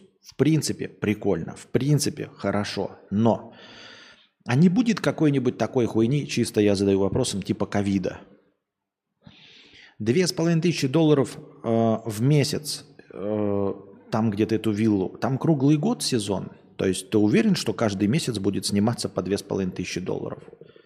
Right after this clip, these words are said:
Положим, ты вообще прозорливый чувак и посчитал по четыре тысячи, снимают там в течение десяти месяцев минимум, и ты такой прикинул хуй к носу, отнял полторы тысячи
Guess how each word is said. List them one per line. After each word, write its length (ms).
Положим, 440
ты 100
вообще 300
прозорливый 540
чувак 380
и 100
посчитал 500
по 100
четыре 320
тысячи, 600
снимают 560
там 180
в 80
течение 440
десяти 360
месяцев 520
минимум, 460
и 140
ты 120
такой 360
прикинул 480
хуй 240
к 80
носу, 640
отнял 420
полторы 480
тысячи 580